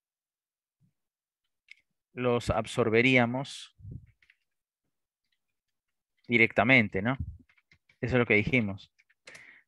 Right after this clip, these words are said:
Probablemente, eh, el aparato digestivo, eh, fu-, funcion-, absorbería más efectivamente, ¿no?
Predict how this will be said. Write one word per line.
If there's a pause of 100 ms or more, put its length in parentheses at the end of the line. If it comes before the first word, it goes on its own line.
(120)
Probablemente, (1400)
eh,
el
aparato
digestivo, (3500)
eh, (320)
fu-, (880)
funcion-,
absorbería
más
efectivamente,
¿no?